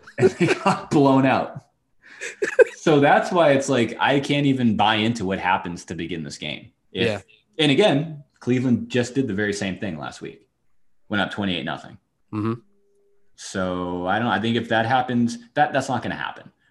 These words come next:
Speaker 2: But if they do get, like, a ten-point lead, it's a very scary team to try and,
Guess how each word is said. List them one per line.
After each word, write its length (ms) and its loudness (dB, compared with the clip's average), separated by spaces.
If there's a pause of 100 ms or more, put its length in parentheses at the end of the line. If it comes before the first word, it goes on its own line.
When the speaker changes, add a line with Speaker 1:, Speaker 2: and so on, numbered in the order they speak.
Speaker 2:
But 260 2
if 120 -4
they 140 4
do 220 0
get, 180 2
like, 100 0
a 60 0
ten-point 580 -2
lead, 420 -2 (1000)
it's 140 -14
a 60 -6
very 500 0
scary 520 -2
team 360 -6
to 120 -16
try 220 -12
and, 200 -12